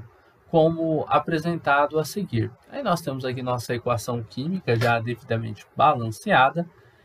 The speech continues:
e aí o exercício ele mostra pra gente as ligações químicas que nós temos aqui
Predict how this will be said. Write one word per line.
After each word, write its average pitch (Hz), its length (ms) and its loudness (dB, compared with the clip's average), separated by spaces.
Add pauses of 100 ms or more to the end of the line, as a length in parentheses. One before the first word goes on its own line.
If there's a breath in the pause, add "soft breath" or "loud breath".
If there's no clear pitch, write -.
(200 soft breath)
e 233 80 4
aí 180 320 6
o 175 140 -4
exercício 185 520 -2
ele 190 120 0
mostra 175 400 0
pra 131 220 0
gente 139 500 -6
as 135 240 2
ligações 165 580 -2
químicas 147 540 -6
que - 100 -8
nós 131 280 0
temos 156 400 -4
aqui 117 400 -4